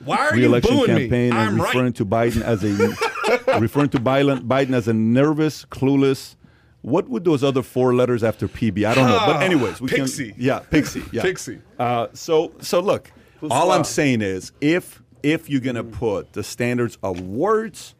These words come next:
Speaker 2: it's gotta be across the board.
Speaker 3: I
Speaker 2: You
Speaker 3: disagree.
Speaker 2: Oh, yeah, you're, you're good. You have the
Speaker 3: Dude,
Speaker 2: right to
Speaker 3: that's
Speaker 2: disagree with it.
Speaker 3: fine. I
Speaker 2: But if you're gonna say a word is that offensive to a sport, stay consistent,
Speaker 1: I,
Speaker 2: Roger
Speaker 1: I,
Speaker 2: Goodell.
Speaker 1: I am
Speaker 2: Show us a
Speaker 1: sick.
Speaker 2: level of
Speaker 3: So
Speaker 2: consistency.
Speaker 3: any player that says something,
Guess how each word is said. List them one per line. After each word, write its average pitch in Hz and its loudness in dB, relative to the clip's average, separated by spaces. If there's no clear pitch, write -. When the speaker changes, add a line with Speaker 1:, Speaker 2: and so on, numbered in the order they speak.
Speaker 2:
it's - -20
gotta 113 -2
be 98 -6
across 92 -8
the 85 -14
board. 67 -16
Speaker 3:
I 143 0
Speaker 2:
You 160 -2
Speaker 3:
disagree. 233 -2
Speaker 2:
Oh, 269 -4
yeah, 302 0
you're, 339 2
you're 170 2
good. - -4
You 135 2
have 143 2
the 190 4
Speaker 3:
Dude, 180 6
Speaker 2:
right 202 0
to 156 -2
Speaker 3:
that's 139 -2
Speaker 2:
disagree 165 -2
with 277 2
it. 143 -2
Speaker 3:
fine. 101 -8
I 160 -2
Speaker 2:
But 151 4
if 123 0
you're 135 -2
gonna 226 -2
say - -2
a 135 0
word 156 2
is 139 -2
that 135 -2
offensive 131 -2
to 127 -2
a 113 -2
sport, 190 -4
stay 339 -8
consistent, 285 -6
Speaker 1:
I, 139 -2
Speaker 2:
Roger 120 0
Speaker 1:
I, 147 -2
Speaker 2:
Goodell. 156 0
Speaker 1:
I 135 -4
am 156 -2
Speaker 2:
Show 208 2
us 208 -4
a 220 0
Speaker 1:
sick. 180 2
Speaker 2:
level 165 2
of 151 -2
Speaker 3:
So - -14
Speaker 2:
consistency. 151 -2
Speaker 3:
any 180 -2
player 165 -2
that 160 -2
says 175 -2
something, 185 -4